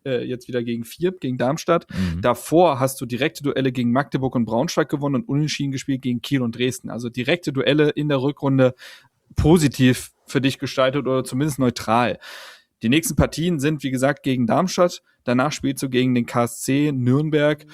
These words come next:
Speaker 1: und du hast mit Münster noch ein direktes Duell. Danach geht's gegen Bochum, Kaiserslautern und Hertha. Also viele Duelle gegen Teams, für die es vielleicht nicht mehr um so viel geht. Ich würde sagen, gemessen daran, wie eben diese Spiele gegen direkte Konkurrenten ausgegangen sind, gibt man Kniat sicherlich noch eine Chance, weil in der Crunch-Time hat diese Mannschaft funktioniert.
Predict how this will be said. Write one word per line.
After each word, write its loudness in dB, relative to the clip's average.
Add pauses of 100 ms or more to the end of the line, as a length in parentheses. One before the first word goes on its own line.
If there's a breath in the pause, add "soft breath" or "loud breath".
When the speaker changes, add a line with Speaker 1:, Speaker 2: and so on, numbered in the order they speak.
(140)
Speaker 1:
und 0
du 2
hast 0
mit -4
Münster 0
noch -2 (180)
ein 2
direktes -2
Duell. 0
Danach 2
geht's -6
gegen -2
Bochum, -4
Kaiserslautern -2
und -6 (160)
Hertha. -2
Also -10
viele -8
Duelle -6
gegen -6
Teams, -8
für -10
die -8
es -12
vielleicht -8
nicht -6
mehr -4
um -2
so -2
viel 0
geht. 2 (2500 loud breath)
Ich 0
würde 6
sagen, 4
gemessen 2
daran, 2
wie 4
eben 4
diese 0
Spiele 0
gegen 4
direkte 2
Konkurrenten 0
ausgegangen 0
sind, -2
gibt -6
man 0
Kniat 0
sicherlich -2
noch -2
eine -4
Chance, -2
weil 4
in -4
der -2
Crunch-Time -2
hat -8
diese -6
Mannschaft -8
funktioniert. -2